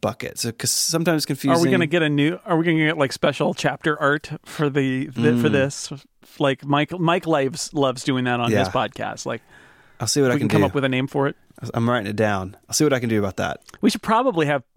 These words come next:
Speaker 2: pre-flight checklist chapter or two, since that's a real thing we actually do.
Speaker 1: I
Speaker 2: Hmm.
Speaker 1: would say once we have a name for this segment, there will be chapter art. So that'll be
Speaker 2: Okay.
Speaker 1: incentive to come up with a good name. The current title in the document is Steven's new segment,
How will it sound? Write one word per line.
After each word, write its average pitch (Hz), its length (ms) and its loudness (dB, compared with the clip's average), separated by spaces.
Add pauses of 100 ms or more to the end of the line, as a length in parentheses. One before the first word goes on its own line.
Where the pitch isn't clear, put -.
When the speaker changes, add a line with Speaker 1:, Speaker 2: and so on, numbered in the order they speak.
Speaker 2:
pre-flight 151 480 0
checklist 139 500 -4 (160)
chapter 113 420 -6
or 98 200 -12 (160)
two, 110 220 -8
since - 220 -14
that's 120 220 -14
a 123 80 -14
real 104 220 -10
thing - 200 -20
we 139 300 -20
actually - 420 -16
do. - 140 -20 (960)
Speaker 1:
I 120 120 4
Speaker 2:
Hmm. 156 60 2
Speaker 1:
would 165 100 0
say 147 180 2
once 139 300 0
we 160 100 2
have 139 160 0
a 123 40 0
name 120 320 2
for 120 120 -2
this 104 160 -2
segment, 101 420 -4
there 107 120 0
will 101 140 -2
be 98 320 -6
chapter 101 380 -6
art. 73 220 -6
So - 100 -2
that'll 117 200 2
be 117 160 2
Speaker 2:
Okay. 107 80 0
Speaker 1:
incentive 101 520 0 (380)
to 110 220 0
come 120 160 0
up 110 80 -2
with 123 100 0
a 139 60 0
good 156 120 2
name. 156 380 -2
The 131 140 -2
current 180 400 0
title 135 440 0
in 131 80 0
the 123 60 -2
document 135 560 0
is 113 140 -2
Steven's 139 480 0
new 135 160 2
segment, 117 600 -2